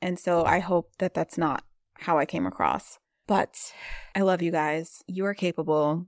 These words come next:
You have the power to change your life. And I hope that this podcast is helping you to get closer to where you wanna be. So thank you for listening. Thank you for being here. I love you. I appreciate you. I am here for you always.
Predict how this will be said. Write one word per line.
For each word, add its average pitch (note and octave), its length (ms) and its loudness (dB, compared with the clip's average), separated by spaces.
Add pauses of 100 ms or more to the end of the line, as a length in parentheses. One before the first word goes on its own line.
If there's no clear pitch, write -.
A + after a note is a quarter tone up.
(100)
You G3 160 -4
have G3 260 4
the F#3+ 80 -2
power D#3 260 0
to D#3+ 100 -8
change E3+ 240 -6
your D#3+ 120 0
life. D3 380 0 (480)
And G3+ 140 0
I G3 80 2
hope A#3 500 2
that E3+ 600 -4
this E3+ 180 0
podcast D#3+ 560 -4
is E3 120 -8
helping - 320 -4
you - 180 -6
to - 160 -10
get A#2 320 -2 (220)
closer A#3 360 4
to G3+ 100 4
where F3 120 6
you D#3 140 2
wanna - 180 -8
be. - 220 -12 (580)
So E3+ 480 0 (100)
thank A3+ 220 2
you B3 60 2
for C#4+ 120 6
listening. F#3 680 0 (460)
Thank A#3+ 220 2
you C4 80 6
for B3 140 6
being F3 260 4
here. E3 580 2 (200)
I G3 100 0
love G3 260 4
you. G3+ 340 4
I G3 60 0
appreciate F3+ 560 -4
you. E3+ 440 0
I A3+ 200 -2
am B3 160 2
here G3+ 200 0
for G3 140 -4
you F3+ 160 2
always. E3+ 800 2